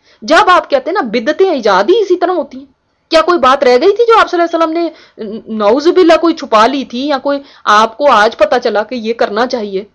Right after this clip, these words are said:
वो आप सल्लल्लाहु अलैहि वसल्लम बताना भूल गए थे? नऊजुबिल्ला। तो आज आप ये चीज़ें ईजाद कर करके नई से नई, नई चीज़ें बना रहे? नहीं, उन्होंने तो सब कुछ बयान फरमा दिया,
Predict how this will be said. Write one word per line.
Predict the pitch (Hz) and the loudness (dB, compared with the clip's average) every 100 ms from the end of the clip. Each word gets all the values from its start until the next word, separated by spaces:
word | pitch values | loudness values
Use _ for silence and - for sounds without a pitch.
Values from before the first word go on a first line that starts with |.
| _ _ _ _ _ 214 | _ _ _ _ _ -4
वो | 285 | 0
आप | - 214 277 | 2 2 2
सल्लल्लाहु | 339 | 0
अलैहि | 277 | -2
वसल्लम | 262 226 214 | -2 -6 -6
बताना | 202 208 220 | -4 -4 -4
भूल | 208 196 | -6 -8
गए | 196 196 | -6 -8
थे? | 220 214 _ _ _ _ _ _ | -12 _ _ _ _ _ _ _
नऊजुबिल्ला। | 202 214 226 240 202 196 190 254 _ _ _ _ _ _ _ _ _ _ _ _ _ _ _ _ _ _ _ | -6 -4 -2 0 0 0 -2 -4 _ _ _ _ _ _ _ _ _ _ _ _ _ _ _ _ _ _ _
तो | - | 0
आज | 233 240 | 2 2
आप | 240 226 | 0 -2
ये | 240 | -6
चीज़ें | 233 226 233 | -6 -6 -6
ईजाद | 233 202 208 208 | -4 -2 -2 -2
कर | 208 | -6
करके | 202 214 240 | -6 -6 -6
नई | 208 208 | -6 -8
से | 208 | -6
नई, | 220 202 | -8 -8
नई | 208 208 214 | -10 -10 -8
चीज़ें | 220 226 | -6 -6
बना | 214 | -6
रहे? | 226 | -6
नहीं, | 311 269 339 | -6 -6 -6
उन्होंने | 285 320 | -6 -10
तो | 330 | -10
सब | - 233 | -12 -14
कुछ | - 320 | -12 -10
बयान | 247 240 208 | -6 -6 -8
फरमा | 202 202 190 | -12 -18 -18
दिया, | 180 214 | -20 -20